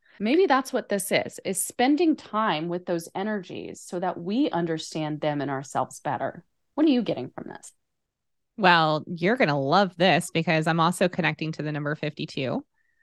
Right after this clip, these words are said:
Speaker 1: Mm-hmm.
Speaker 2: Uh, and
Speaker 1: Which, this is card number fifty-two.
Speaker 2: Oops, thank you. Forget that not everybody listens or watches this on YouTube. And so I use, for those of you that don't know about this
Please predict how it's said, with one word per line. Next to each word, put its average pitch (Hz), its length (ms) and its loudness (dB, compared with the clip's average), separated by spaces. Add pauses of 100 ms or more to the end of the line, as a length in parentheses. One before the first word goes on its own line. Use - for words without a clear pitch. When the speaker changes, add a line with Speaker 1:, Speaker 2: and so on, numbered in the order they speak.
Speaker 1:
Mm-hmm. 170 280 -6
Speaker 2:
Uh, 165 300 2 (120)
and 165 380 2
Speaker 1:
Which, 160 220 0 (200)
this 180 200 2
is 180 80 -2
card 160 280 2
number 160 200 -2
fifty-two. - 480 -6
Speaker 2:
Oops, 160 140 -4 (380)
thank 143 220 -10
you. 156 180 -8 (600)
Forget 156 320 -4
that - 180 -10
not 151 140 -2
everybody 170 340 2
listens 180 480 2
or 180 80 -2
watches 170 320 -2
this 190 140 -2
on 208 100 2
YouTube. 160 380 -2 (420)
And 202 320 6
so 202 640 8 (1000)
I 240 140 8
use, 214 680 0
for - 100 -2
those 185 220 4
of 180 100 -2
you 175 140 2
that 170 200 -2
don't 208 220 4
know 214 120 4
about 202 280 2
this 196 340 0